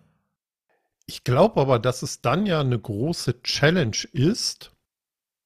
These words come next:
für alle Seiten, sich zu überlegen, wie dieser Festpreis denn so aussieht, ne? Also wirklich, äh, den Festpreis zu diskutieren und zu gestalten.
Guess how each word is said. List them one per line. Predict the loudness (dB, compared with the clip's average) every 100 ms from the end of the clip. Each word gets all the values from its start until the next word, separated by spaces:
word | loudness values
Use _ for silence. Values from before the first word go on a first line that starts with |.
| _ _ _ _ -6
für | -2 2
alle | 4 4
Seiten, | 2 0 0 -2 -2 -2 -6 _ _ _ _ _ _ -4
sich | -2 -2
zu | 0
überlegen, | 2 4 4 2 4 2 2 -2 -10 -6
wie | -4
dieser | -2 0 0
Festpreis | 0 -2 -4 -4 -2 -2
denn | -4 -2
so | -2
aussieht, | 0 -2 -4 -10 -16 _ -2
ne? | 0 2
Also | 0 2 2 0 2
wirklich, | 2 4 2 2 0 -6
äh, | -4 -2 -2 -4 -10 -12 0
den | 0
Festpreis | 2 0 0 -2 0 2 2 0 -8 -10
zu | -2 -2
diskutieren | 0 0 0 -4 -4 0 2 2
und | 0 -6
zu | -4
gestalten. | -4 -6 -4 -4 -4 -10 -14